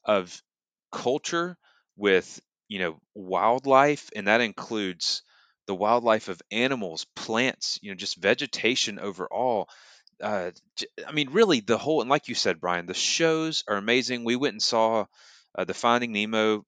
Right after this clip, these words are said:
musical, and it was, it was fantastic. I, you know, since they've done the redo of it, we thoroughly enjoyed that show. And the, the performers, the puppeteers did absolutely amazing. Festival Lion King was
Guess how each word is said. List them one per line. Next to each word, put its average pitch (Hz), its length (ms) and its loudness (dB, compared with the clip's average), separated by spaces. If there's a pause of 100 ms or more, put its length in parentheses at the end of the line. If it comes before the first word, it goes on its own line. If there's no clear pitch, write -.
(140)
musical, 110 640 -4 (120)
and 101 280 -2
it 143 200 -2
was, 107 520 0 (460)
it 135 60 0
was 160 160 -2
fantastic. 95 680 0 (340)
I, 95 240 2
you 95 180 -8
know, 107 120 -8
since 120 240 -6
they've 131 180 -2
done 107 200 0
the 98 120 0
redo 113 560 -2 (340)
of 113 200 0
it, 135 120 0 (220)
we 120 180 -2
thoroughly 117 760 0
enjoyed 87 580 -4 (120)
that 90 200 -2
show. 78 380 -6 (540)
And 92 300 0
the, 87 140 -4 (240)
the 101 80 -10
performers, 123 600 -6
the 95 100 -6
puppeteers 95 640 -2
did 90 140 -4 (100)
absolutely 98 600 -2
amazing. 85 460 -6
Festival 117 380 -4
Lion 101 200 0
King 95 220 -10
was 85 180 -10